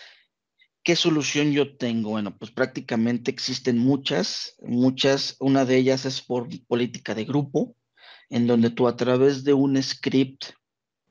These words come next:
en C M D, un punto bat, hasta incluso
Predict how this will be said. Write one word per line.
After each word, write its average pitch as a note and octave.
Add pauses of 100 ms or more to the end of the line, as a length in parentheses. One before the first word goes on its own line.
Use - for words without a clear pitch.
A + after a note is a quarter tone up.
(460)
en G#2+
C -
M A#2+
D, A#2
un A#2
punto A#2+
bat, A2+
hasta A2+
incluso C3